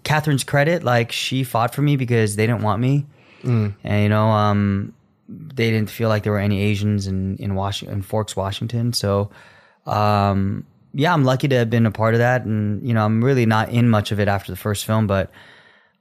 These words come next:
Speaker 1: uh, it was cool. You know, what it taught me was what I wanted and what I didn't want. 'Cause I
Speaker 2: Mm.
Speaker 1: saw the main three kind of, you know, like, from a periphery, see what they were going through with all the fame, because it was crazy fame, you know?
Speaker 2: Oh,
Speaker 1: Like,
Speaker 2: for sure.
Speaker 1: yeah.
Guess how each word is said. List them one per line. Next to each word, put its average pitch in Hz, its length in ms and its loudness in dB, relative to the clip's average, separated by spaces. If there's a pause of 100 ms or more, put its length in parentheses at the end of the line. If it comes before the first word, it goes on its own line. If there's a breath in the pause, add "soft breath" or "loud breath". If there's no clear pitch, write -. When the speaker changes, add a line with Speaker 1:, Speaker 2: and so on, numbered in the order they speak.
Speaker 1:
uh, 113 60 2
it 143 100 4
was 190 120 2
cool. 120 520 2
You 143 160 0
know, 151 120 2
what 151 140 2
it 156 80 -2
taught 180 240 2
me 196 100 2
was 127 420 2 (920)
what 117 200 2
I 113 100 4
wanted 117 340 2
and 120 80 2
what 104 120 2
I 92 60 0
didn't 95 280 -2
want. 95 240 -8 (520 soft breath)
'Cause 127 140 2
I 147 60 4
Speaker 2:
Mm. - 40 2
Speaker 1:
saw 165 180 2
the 131 80 0
main 127 280 2
three 123 880 0
kind 117 200 -2
of, 107 300 -4 (320)
you 143 140 -2
know, 110 220 2
like, 107 280 2
from 113 320 0
a 104 60 0
periphery, 110 640 0 (560 soft breath)
see - 280 0
what 120 380 2
they 127 220 0
were 147 100 2
going 123 260 2
through 104 240 0
with 101 180 0
all 101 100 2
the 98 80 -4
fame, 127 420 -2
because 151 220 0
it 208 40 4
was 131 220 0
crazy 117 680 0
fame, 78 440 -10
you 104 100 -6
know? 104 220 0
Speaker 2:
Oh, 117 60 0
Speaker 1:
Like, - 280 4
Speaker 2:
for 151 200 0
sure. 214 380 2
Speaker 1:
yeah. 131 200 4